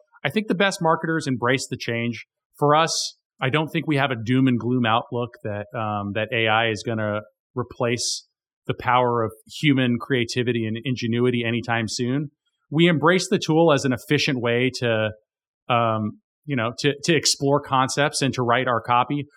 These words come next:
I will also tell you on the visual side, we've heavily, uh, embraced A I to create our visual comps for our decks. And what used to take days and art directors and photoshopping all night now might take a matter of hours or a matter of minutes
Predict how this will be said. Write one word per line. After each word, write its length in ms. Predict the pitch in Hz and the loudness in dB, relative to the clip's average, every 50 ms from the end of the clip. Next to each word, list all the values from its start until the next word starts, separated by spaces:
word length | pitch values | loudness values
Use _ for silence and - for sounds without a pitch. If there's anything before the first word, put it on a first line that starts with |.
| - - | -10 -2
I 60 | - 147 | 2 4
will 120 | 156 165 | 6 6
also 240 | 170 165 - 180 - | 6 6 4 2 0
tell 240 | - 151 156 160 160 | 0 0 0 2 2
you 160 | 151 139 131 | 2 4 4
on 140 | 127 127 120 | 2 2 2
the 60 | 113 | 2
visual 320 | 113 143 156 139 160 127 | 2 2 2 2 0 -2
side, 300 | 120 - 123 113 113 113 110 - _ _ _ _ _ | 0 0 0 2 0 0 -2 -8 _ _ _ _ _
we've 280 | 123 135 156 151 - - - _ | 0 2 4 4 2 0 -8 _
heavily, 640 | - - 170 185 180 175 156 147 135 123 113 101 - _ _ - | -6 -2 -2 -2 0 0 0 0 0 0 -2 -4 -8 _ _ -6
uh, 160 | 120 113 113 135 | -4 -4 -2 -2
embraced 580 | 117 110 104 113 120 123 123 - - - - _ _ _ _ _ _ _ _ 151 | -4 -4 0 2 2 2 2 0 -2 -8 -12 _ _ _ _ _ _ _ _ 0
A 160 | 143 143 131 | 0 2 2
I 240 | 123 123 127 131 123 - | 2 2 2 0 -2 -4
to 100 | - 135 | -8 -10
create 520 | - - 131 131 127 123 123 123 123 123 - _ _ | -8 -6 -4 0 2 2 2 2 0 -2 -6 _ _
our 240 | 131 123 120 117 113 | 0 2 2 2 2
visual 400 | 110 143 147 113 131 127 107 104 | 2 2 2 2 2 -2 -2 -4
comps 420 | - - 135 139 139 127 - - - | 0 4 6 6 6 6 4 -2 -4
for 120 | - 123 | -2 0
our 100 | 113 107 | 0 0
decks. 460 | 101 120 131 139 123 - - - - - _ _ _ _ _ | 0 2 0 0 0 -2 -6 -8 -10 -10 _ _ _ _ _
And 140 | 139 139 135 | 0 2 2
what 160 | 151 160 156 139 | 2 2 2 0
used 240 | 147 175 165 - | 0 0 0 0
to 80 | - 147 | -2 -4
take 380 | - - 151 139 113 110 107 98 | -2 -2 -2 -2 -2 -6 -2 0
days 420 | 139 143 147 151 147 147 143 117 | 2 2 2 2 0 0 -2 -2
and 220 | 113 107 98 95 - _ _ _ _ _ _ - | -4 -6 -6 -8 -10 _ _ _ _ _ _ 4
art 220 | 147 151 147 - | 4 4 4 2
directors 640 | 151 139 143 139 139 - 147 139 131 131 131 117 - | 2 4 4 4 2 2 0 0 2 0 0 -2 -2
and 240 | 123 110 107 107 107 107 _ _ _ - - | -4 -4 -4 -4 -6 -8 _ _ _ 0 2
photoshopping 640 | 151 151 147 147 143 - 160 147 139 147 139 131 | 4 4 4 4 2 2 2 2 2 2 0 0
all 140 | 127 123 123 | 0 0 2
night 280 | 117 120 135 127 113 - _ _ _ _ _ _ _ | 2 2 2 0 -2 -4 _ _ _ _ _ _ _
now 240 | 127 139 160 185 190 | 0 2 2 2 2
might 240 | 165 143 147 147 147 | 0 0 -2 -2 -2
take 220 | 160 156 147 - | -4 -4 -2 -2
a 20 | |
matter 320 | 123 127 127 135 143 143 127 | 0 2 2 2 2 0 0
of 60 | 117 | 0
hours 360 | 120 123 135 135 143 139 120 | 2 2 2 2 2 0 -2
or 80 | 135 117 | -4 -4
a 60 | 113 | 0
matter 260 | 117 120 131 127 113 | 0 0 0 0 -2
of 80 | 107 98 | -2 -2
minutes 460 | 107 113 120 139 143 - - - - | -4 -2 -2 -2 -4 -4 -8 -12 -14